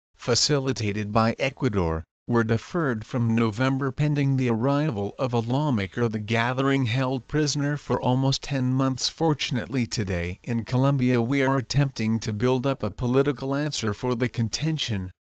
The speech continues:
said E L N moderator Pablo Beltran at the dispatch of talks outside Quito. While the discussions are free from those led with the F A R C,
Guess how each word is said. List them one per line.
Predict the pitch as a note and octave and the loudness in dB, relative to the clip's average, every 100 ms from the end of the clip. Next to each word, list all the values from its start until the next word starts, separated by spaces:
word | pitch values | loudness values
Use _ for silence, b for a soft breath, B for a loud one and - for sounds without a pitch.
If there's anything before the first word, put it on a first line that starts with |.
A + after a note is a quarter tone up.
| - | -6
said | - E3+ D#3+ | 0 0 0
E | D#3 C#3+ | 0 0
L | C#3 C#3+ | 2 2
N | D3+ D#3+ | 0 2
moderator | B2+ A#2 A2+ B2 B2 B2 | 2 2 2 0 0 -4
Pablo | - C3 C#3 C3 B2+ | -4 -2 0 0 -2
Beltran | G#2 C3 D3 - A#2 A#2 | 0 2 2 -2 -4 -4
at | A#2+ | 0
the | B2+ | 0
dispatch | A#2+ A#2+ - D3 A#2+ - | 2 0 0 -2 -4 -4
of | F#2+ - | -8 -6
talks | B2 C3 C3+ - | -4 -4 -4 -2
outside | C#3 C3+ C#3 - C#3+ C3 B2+ | 0 0 -2 -2 0 0 -2
Quito. | - C3 B2+ - C3+ | 0 2 2 2 0
While | A2+ G#2+ A#2 B2+ | 0 2 2 2
the | A#2 A#2+ | 2 0
discussions | A2+ - - E3+ E3 A#2 F#2 E2+ - _ _ _ _ _ _ _ - | 0 0 0 0 0 -2 -2 -6 -12 _ _ _ _ _ _ _ 0
are | A#2+ | 0
free | A#2 D3+ F#3+ | 2 0 0
from | F3+ C3+ A#2+ | 0 2 2
those | B2 B2+ A2+ | 4 2 2
led | B2 C3 A#2 | 0 0 -2
with | A2 - | -6 -2
the | A#2+ - | -4 0
F | C3 C3 | -2 0
A | A#2+ A2 | 0 0
R | A2+ | 0
C, | - - D#3 G#2 | 0 0 0 -2